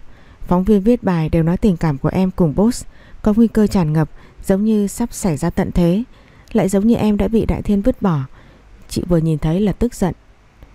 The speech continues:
Tống Như biết chị Hy rất quan tâm đến cô, cho nên cùng chị ấy hàn huyên thật lâu mới cúp điện thoại. Rất nhanh,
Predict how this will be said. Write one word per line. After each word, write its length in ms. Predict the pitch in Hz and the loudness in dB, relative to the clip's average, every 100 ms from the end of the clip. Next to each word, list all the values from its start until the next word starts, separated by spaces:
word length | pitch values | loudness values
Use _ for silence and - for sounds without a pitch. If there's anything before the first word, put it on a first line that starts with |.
| - - - - - | -20 -20 -20 -10 -4
Tống 180 | 165 185 | 0 2
Như 140 | 185 | 2
biết 220 | 170 226 | 2 -2
chị 120 | - | 0
Hy 220 | - 185 170 | 0 2 0
rất 200 | 220 - | -2 -2
quan 180 | 185 | -4
tâm 160 | 170 170 | -2 0
đến 180 | 160 165 | 0 -2
cô, 260 | - 175 170 - - - - - | 0 0 0 -6 -20 -20 -18 -2
cho 100 | 214 | 2
nên 240 | 214 202 | 4 2
cùng 240 | 196 175 | 0 -2
chị 120 | 151 - | 0 0
ấy 180 | 165 | 0
hàn 220 | 190 208 147 | 0 0 0
huyên 180 | 170 | 0
thật 160 | 185 175 | 0 -2
lâu 280 | - 185 185 - - - - | 2 2 2 -2 -18 -20 -2
mới 260 | 175 170 180 | 2 2 0
cúp 240 | - 220 | -2 -2
điện 160 | 208 - | -2 -2
thoại. 240 | 165 143 - - _ _ _ _ - - - | -4 -4 -10 -20 _ _ _ _ -20 -20 -14
Rất 240 | - 196 | -4 -2
nhanh, 280 | 185 170 165 | 0 0 -2